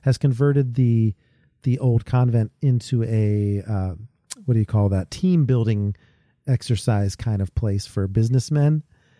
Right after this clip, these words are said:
And they're playing paintball while she hands over the records that will help them figure out where Adam is. And, you know, it just kind of plays as a little bit silly, but it also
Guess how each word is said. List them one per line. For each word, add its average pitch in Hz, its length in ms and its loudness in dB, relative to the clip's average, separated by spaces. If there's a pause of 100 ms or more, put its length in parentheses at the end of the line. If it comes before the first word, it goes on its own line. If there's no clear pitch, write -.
(160)
And 117 140 2
they're 110 100 4
playing 110 320 0 (160)
paintball 139 760 2 (760)
while 120 280 4
she 123 200 0
hands 120 280 2
over 117 180 2
the 110 100 0
records 113 560 -2
that 113 220 -2
will 117 120 2
help 110 200 2
them 110 280 -2
figure 117 320 -2
out 113 140 -2
where 110 120 0
Adam 113 320 0
is. 123 280 2 (640)
And, 123 400 2 (300)
you 156 80 2
know, 143 140 4
it 135 60 2
just 180 160 -4
kind 180 160 2
of 143 60 2
plays 131 280 2
as 110 140 0
a 110 40 2
little 113 240 2
bit 135 160 -2
silly, 151 440 0 (100)
but 123 260 0 (120)
it 131 200 0
also 123 460 0